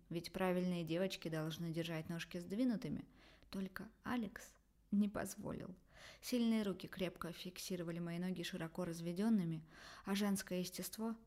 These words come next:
открытым его горящему взору. «Таня, ты красавица!» Мужские пальцы с мастерством музыканта, играющего на любимом инструменте,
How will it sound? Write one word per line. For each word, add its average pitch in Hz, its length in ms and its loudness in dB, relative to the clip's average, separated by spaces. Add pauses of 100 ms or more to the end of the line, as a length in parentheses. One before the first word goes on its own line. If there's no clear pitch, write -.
(100)
открытым 180 520 -2
его 170 240 -2
горящему 165 540 -2
взору. 165 400 -6 (220)
«Таня, 175 540 2 (560)
ты 180 180 -2
красавица!» - 1040 -6 (580)
Мужские 208 560 -2
пальцы 208 680 -6
с - 140 -6
мастерством 196 720 0
музыканта, 196 600 0
играющего 185 680 0
на 185 100 2
любимом 190 540 4
инструменте, 196 760 2